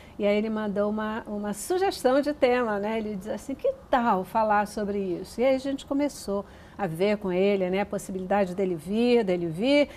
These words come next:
e ele não conseguia vir, a gente disse, "Não, mas a gente tem que falar sobre esse tema." E aí encontramos nossos outros especialistas que você já tem acompanhado aqui, e estão aqui falando, né, já o terceiro programa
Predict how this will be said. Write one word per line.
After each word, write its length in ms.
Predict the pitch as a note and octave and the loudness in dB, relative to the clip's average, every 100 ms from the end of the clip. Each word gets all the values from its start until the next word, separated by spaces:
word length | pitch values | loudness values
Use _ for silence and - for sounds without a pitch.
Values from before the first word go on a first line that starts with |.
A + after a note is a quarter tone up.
| - | -6
e 80 | A#3+ | 4
ele 100 | C4 | 6
não 120 | C#4+ | 6
conseguia 600 | C#4+ B3+ - G#3+ A3+ C#4 | 4 2 2 -2 4 4
vir, 340 | G3 F3+ B3 C4 | 4 2 4 4
a 40 | |
gente 300 | G#3 G3+ F#3 | 2 -2 -4
disse, 320 | F3+ E3+ - | -10 -10 -6
"Não, 200 | G#3 G3 | -2 -2
mas 200 | A3+ G#3 | -4 -6
a 80 | G3+ | -6
gente 180 | G3+ G3 | -8 -8
tem 140 | A3 | -10
que 40 | G#3 | -4
falar 280 | - - A#4+ | -2 -2 -2
sobre 240 | - G#3 | -4 -4
esse 180 | G#3+ - | -8 -10
tema." 400 | - G3 F3+ F3 - - - | -2 -2 -2 -10 -16 -16 0
E 120 | A#3+ | 4
aí 360 | G#3+ G3 A3 - - - | 6 4 2 -4 -16 -14
encontramos 640 | A#3 A3+ G#3 F#3+ A3 G3+ F3+ | -10 -4 -2 -2 -2 -2 -4
nossos 420 | G3 G3 G3 F3+ G#3 | -2 -4 -4 -2 2
outros 420 | A#3 A#3+ A#3 F#3 | 4 4 0 -8
especialistas 840 | E3 G3+ - F#3+ E3+ F#3 - G3 | -8 -8 -6 -4 -4 -4 -6 -10
que 60 | F#3+ | -6
você 280 | F#3 - G3 | -6 -4 -4
já 160 | F#3+ | -4
tem 220 | F#3 G3+ F#3+ | -4 -4 -4
acompanhado 840 | - G3+ G3 G3 F#3+ G3 A#3+ A#3+ | -6 -6 -2 0 2 4 4 4
aqui, 520 | G#3 F#3+ - B3 D4+ D#4+ - - | 0 -2 -2 0 0 0 -12 2
e 80 | D4+ C5+ | 6 6
estão 280 | E5+ F4 B4+ | 6 4 4
aqui 320 | E5+ - A#4 | 2 4 4
falando, 560 | - D#4+ C4+ D4 E4 C#4 | 4 4 6 6 4 2
né, 180 | B3 C4+ | 2 0
já 160 | B3 A#3+ | 2 0
o 60 | |
terceiro 640 | - D#4 D4+ - C4 B3 B3 | 0 0 0 0 2 4 2
programa 640 | B3 A#3+ G3+ F#3+ G3 G#3+ | 2 2 4 2 2 -2